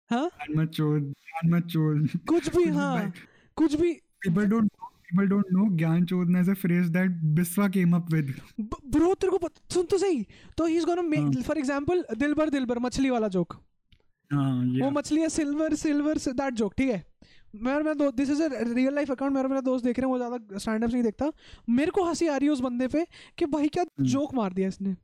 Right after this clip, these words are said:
Speaker 1: वो जो मछली वाला, भाई क्या थॉट प्रोसेस है, क्या सोच रहा है ये?
Speaker 2: हम्म।
Speaker 1: और मेरा
Speaker 2: और वो
Speaker 1: दोस्त भी
Speaker 2: सिल्वर
Speaker 1: हंस रहा है because the think of the, uh, the, the, the thought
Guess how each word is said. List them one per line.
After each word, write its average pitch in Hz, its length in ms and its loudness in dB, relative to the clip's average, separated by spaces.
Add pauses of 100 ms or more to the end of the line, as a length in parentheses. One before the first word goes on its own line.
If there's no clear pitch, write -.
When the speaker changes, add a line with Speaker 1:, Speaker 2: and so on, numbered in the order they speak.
(220)
Speaker 1:
वो 262 220 2
जो 262 160 0
मछली 269 320 -2
वाला, 285 180 0
भाई 320 180 0
क्या 370 300 -4
थॉट 339 280 -2
प्रोसेस 311 340 -2
है, 320 80 -4
क्या 320 340 -4
सोच 233 300 -4
रहा 226 120 0
है 214 60 -2
ये? 208 80 -2
Speaker 2:
हम्म। 127 280 0 (220)
Speaker 1:
और 359 100 4
मेरा 415 160 2
Speaker 2:
और 415 80 0
वो 403 60 4
Speaker 1:
दोस्त 403 140 0
भी 349 60 0
Speaker 2:
सिल्वर 415 60 2
Speaker 1:
हंस 392 140 -2
रहा 359 120 0
है 339 80 -4 (280)
because 339 280 2
the 403 100 -2
think 349 220 0
of 392 320 -2
the, 302 600 0
uh, 226 400 0
the, 214 240 0
the, 208 160 -2
the 208 60 -4
thought 262 520 -2